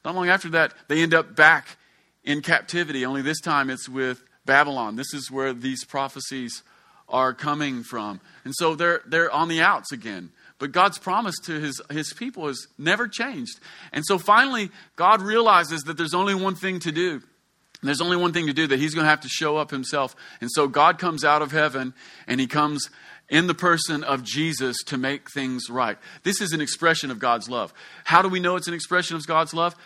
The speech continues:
Here's why. We know it because God did not come as a war general to conquer people.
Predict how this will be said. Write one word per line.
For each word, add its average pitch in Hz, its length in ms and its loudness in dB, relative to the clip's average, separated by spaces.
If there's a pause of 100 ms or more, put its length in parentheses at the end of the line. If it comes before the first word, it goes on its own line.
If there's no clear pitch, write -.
(200)
Here's 156 380 0
why. 160 300 4 (160)
We 165 180 -2
know 190 240 4
it 180 100 0
because 156 280 -2
God 170 260 6
did 165 80 -6
not 165 220 2
come 165 180 -4
as 147 120 -4
a 147 40 -4
war 147 240 -2
general 139 380 -2
to - 100 -12
conquer 139 360 -2
people. - 380 -12